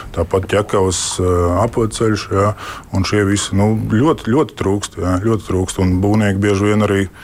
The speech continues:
eh, ne jau, eh, ne jau mēs tur gribam tos objektus, eh, vilkt, tāpēc, ka mums patīk, jā, bet, eh, bieži vien būvnieki ir tie, kas sagrābjās, eh, šos objektus gana daudz, un tad viņi pēc tam domā, ko ar to visu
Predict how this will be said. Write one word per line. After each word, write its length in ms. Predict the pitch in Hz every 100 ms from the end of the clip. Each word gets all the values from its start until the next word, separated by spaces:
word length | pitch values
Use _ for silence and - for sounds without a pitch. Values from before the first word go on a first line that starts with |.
| - - -
eh, 360 | 95 95 92 95
ne 140 | 104
jau, 320 | 104 98 95 95
eh, 320 | 107 104 92 95
ne 120 | 101
jau 140 | 98 95
mēs 200 | 98 -
tur 120 | 95
gribam 300 | 104 98 95
tos 200 | 95 -
objektus, 560 | 104 98 - - -
eh, 60 | 101 95 95 98 101
vilkt, 240 | 107 101
tāpēc, 320 | - 101 98 -
ka 60 |
mums 140 | 104 101
patīk, 440 | 135 131 90 85
jā, 100 | 90
bet, 220 | 90 87 98
eh, 180 | 92
bieži 240 | 90 95 98
vien 140 | 95
būvnieki 480 | 92 104 107 92 - - - -
ir 80 | 92
tie, 220 | - 101
kas 320 | - 90 - - -
sagrābjās, 840 | - 107 113 107 90 90 87 - 92
eh, 300 | 90 90 90
šos 240 | 87 98
objektus 500 | 104 92 85 - - 95
gana 220 | 90 104 90
daudz, 440 | 92 127 190 - - - - - - -
un 60 |
tad 120 | 90 110
viņi 80 |
pēc 180 | 107 113
tam 300 | - 110 113
domā, 340 | 113 120 117 98
ko 120 | 117
ar 40 |
to 220 | 110 113 113
visu 260 | 120 -